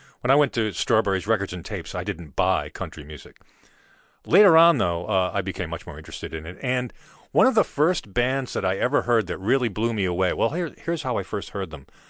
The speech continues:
A, a radio station I worked at used to run the syndicated Don Imus program. Now, I don't know if you know much about Don Imus, but he had a talk show every morning out of New York City.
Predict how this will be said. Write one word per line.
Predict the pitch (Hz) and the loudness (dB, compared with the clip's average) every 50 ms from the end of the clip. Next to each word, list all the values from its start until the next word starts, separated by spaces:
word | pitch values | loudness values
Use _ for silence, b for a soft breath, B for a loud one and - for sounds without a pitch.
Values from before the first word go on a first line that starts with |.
| b b b b b b | b b b b b b
A, | b 113 - - | b -8 -2 0
a | 127 113 | 0 2
radio | 131 175 202 208 175 131 | 4 4 4 4 4 2
station | 113 - - 113 107 - - 101 | 2 2 0 -2 -2 -2 -2 -4
I | 95 92 | -4 -2
worked | 90 98 110 - - 104 | 0 0 0 0 0 -2
at | 85 85 78 - - | -2 -2 -2 -4 -6
used | 107 117 110 - | -8 -8 -6 -6
to | 113 | -6
run | 104 98 110 107 101 92 | 0 2 2 2 2 0
the | 87 | -4
syndicated | - - - 131 120 117 107 - 107 101 87 85 80 | -4 -2 -2 -2 -2 -2 -4 -2 -2 -2 -2 -4 -4
Don | 78 110 104 104 98 | 0 2 2 2 2
Imus | 92 95 104 95 95 85 - - | 2 2 0 0 -2 -4 -6 -4
program. | - - - - 78 71 76 78 - _ b b b b b b b b b b | -4 -4 -4 -4 -8 -14 -14 -16 -20 _ b b b b b b b b b b
Now, | 107 110 | 4 6
I | 127 151 | 6 6
don't | 156 135 | 6 4
know | 127 | 2
if | 123 - | 2 2
you | 120 104 | 2 0
know | 104 | 2
much | 104 104 95 - | 2 2 0 0
about | 92 87 87 82 | 2 2 2 2
Don | 95 92 95 90 | 2 2 2 2
Imus, | 90 87 90 92 87 - | 2 0 0 -2 -4 -4
but | - 95 | -4 -2
he | 90 82 | -2 0
had | 87 87 87 | 0 -2 -2
a | |
talk | - - 202 190 - | 2 4 4 4 4
show | - - 95 78 73 73 78 80 _ _ _ _ - | 2 -2 -2 -2 -2 -4 -10 -14 _ _ _ _ -4
every | 101 85 85 | -2 -2 -2
morning | 82 85 78 78 80 80 85 87 - | -2 -2 -4 -4 -6 -8 -12 -14 -8
out | 95 85 82 | -6 -6 -6
of | 82 | -6
New | 85 85 | -6 -4
York | 85 87 90 85 - | -2 -2 -2 -2 -2
City. | - 156 143 104 87 92 | 0 2 2 2 0 -4